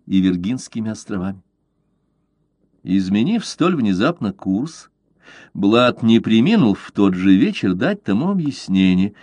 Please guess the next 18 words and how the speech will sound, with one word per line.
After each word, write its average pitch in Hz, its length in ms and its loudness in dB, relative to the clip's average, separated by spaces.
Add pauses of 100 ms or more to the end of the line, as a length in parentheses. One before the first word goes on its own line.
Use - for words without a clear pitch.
(320)
для 95 160 2
чего 113 360 4
в 101 60 2
большой 107 540 2
капитанской 95 680 -2
каюте 95 560 0 (360)
было 233 460 2
созвано 202 580 -2
совещание, 98 920 -2 (380)
на 98 180 -2
которое 104 300 2
он 104 80 0
пригласил 107 460 0
своего 107 300 0
помощника 117 680 0
Уолверстона, 107 1040 2 (260)
шкипера 95 560 0
Питта, - 640 -2